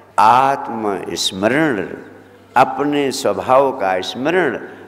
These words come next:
अपने मूल स्वरूप का स्मरण, अपने पूर्ण स्वरूप का स्मरण। और मैं आपसे कहूँ,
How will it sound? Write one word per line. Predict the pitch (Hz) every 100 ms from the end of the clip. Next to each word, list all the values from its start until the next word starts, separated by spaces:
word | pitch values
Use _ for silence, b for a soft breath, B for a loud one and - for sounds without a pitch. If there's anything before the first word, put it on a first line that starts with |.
| -
अपने | 127 - 156 151 135
मूल | 117 139 156 143
स्वरूप | - 127 123 156 165 165 -
का | 113 98 101
स्मरण, | - 147 180 175 107 - B B B
अपने | 147 156 160 147 120
पूर्ण | - 170 185 147 117
स्वरूप | - 135 165 170 - -
का | 107
स्मरण। | 104 - 185 190 156 - - B B B B B - _ - -
और | 120 117
मैं | 120 110
आपसे | 110 - 110
कहूँ, | 113 131 170 165 -